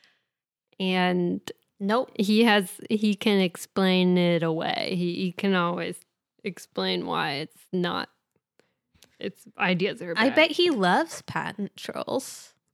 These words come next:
Speaker 1: Probably.
Speaker 2: He pro-, probably excites him.
Speaker 1: Mm-hmm. Um, well.
Speaker 2: What do you think of, um, Nine Down? Provocative comments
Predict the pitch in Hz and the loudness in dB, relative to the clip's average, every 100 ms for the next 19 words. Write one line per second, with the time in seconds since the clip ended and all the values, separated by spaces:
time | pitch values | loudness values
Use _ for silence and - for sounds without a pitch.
0 | _ - 190 262 180 185 220 - 233 208 | _ 2 4 4 2 -2 -6 -6 -2 -2
1 | - 233 220 226 190 - - 208 - - | -2 0 2 2 -2 -6 -8 -6 -6 0
2 | 165 240 - - - 247 - 202 190 196 | 0 0 -4 -8 -8 -10 2 4 6 6
3 | 196 185 _ _ _ _ _ _ _ _ | 2 0 _ _ _ _ _ _ _ _
4 | - 202 202 190 190 190 185 185 - _ | -4 0 2 2 2 4 2 0 -4 _
5 | _ _ _ _ - - - _ _ _ | _ _ _ _ -16 -16 -16 _ _ _
6 | - 220 247 247 247 240 240 240 - _ | -8 -4 -2 0 0 0 -2 -4 -8 _
7 | _ - - 202 220 240 240 254 247 247 | _ -20 -6 -4 -2 -2 0 -2 0 0
8 | 226 220 208 202 196 190 185 180 190 185 | 0 2 0 2 2 2 0 -4 -6 -2
9 | 180 190 196 180 214 185 185 - _ _ | 2 2 2 2 0 -2 -6 -14 _ _
10 | _ _ _ _ _ _ _ - 226 185 | _ _ _ _ _ _ _ -4 2 4
11 | 180 - 202 185 - - 190 190 185 165 | 4 2 0 0 -2 -6 -2 0 0 -2
12 | 165 - | -6 -14